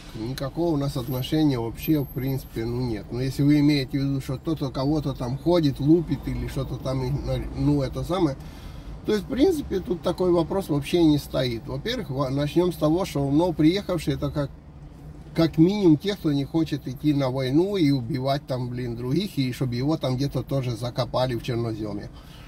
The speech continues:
Это первый вариант. Даже если он совсем на голову трахнутый, даже если он зетник, он все равно сюда сбежал, потому что уже польза от него хотя бы какая-то, что он не там бегает.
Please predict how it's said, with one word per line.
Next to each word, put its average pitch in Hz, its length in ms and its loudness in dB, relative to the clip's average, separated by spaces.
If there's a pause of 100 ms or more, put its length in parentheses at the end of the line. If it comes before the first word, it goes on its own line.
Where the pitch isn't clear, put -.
(300)
Это 143 260 2
первый 147 400 4
вариант. 113 460 -6
Даже 185 240 0
если 180 220 0
он 175 120 2
совсем 170 400 4
на 143 140 4
голову 151 420 4
трахнутый, 180 580 2
даже 127 280 -2
если 127 240 -2
он 139 160 2
зетник, 117 420 -2 (460)
он 247 160 4
все 226 120 2
равно 226 300 4
сюда 165 320 4
сбежал, 160 480 6
потому 147 420 2
что 143 240 0
уже 175 320 2
польза 185 400 2
от 156 120 0
него 147 340 4
хотя 143 300 2
бы 143 80 2
какая-то, 147 520 0
что 147 180 -2
он 143 180 6
не 143 100 4
там 113 300 -4
бегает. 104 400 -8